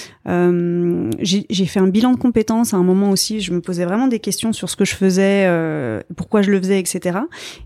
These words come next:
Et du coup, j'avais rencontré, euh, j'avais rencontré, bah, des, des coachs en, en entreprise ou, euh, alors, c'est pas vraiment des psys, mais c'est des, c'est, oui, c'est des personnes qui te, qui, qui te font un,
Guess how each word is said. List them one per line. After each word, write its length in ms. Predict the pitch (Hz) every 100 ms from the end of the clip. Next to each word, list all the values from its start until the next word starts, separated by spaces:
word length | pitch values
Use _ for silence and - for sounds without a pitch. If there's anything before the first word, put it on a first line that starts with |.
| -
Et 100 | 196
du 140 | 185
coup, 160 | - 285
j'avais 220 | 247 185
rencontré, 640 | 185 180 185 - 254 254
euh, 720 | 220 180 175 175 170 170 131 117
j'avais 220 | 175 180
rencontré, 420 | 175 175 180 269
bah, 140 | 262
des, 240 | 170 165 156
des 120 | 165
coachs 300 | - 254 -
en, 60 | 202 170 160 143
en 100 | 175
entreprise 640 | 185 - 185 247 262 262
ou, 160 | 202 185
euh, 300 | 170 165 160 - - - _
alors, 140 | - 165
c'est 120 | 190
pas 180 | - 240
vraiment 240 | 202 185
des 140 | 180 196
psys, 360 | - - 359
mais 100 | 294
c'est 160 | 196 -
des, 380 | 175 180 175 175
c'est, 100 | 185
oui, 100 | 262
c'est 100 | 320
des 120 | 185
personnes 360 | 170 175 - 254
qui 140 | -
te, 340 | 196 190 180 175
qui, 400 | - 185 180 170
qui 160 | - 175
te 80 | -
font 160 | 196 185
un, 440 | 170 160 165 175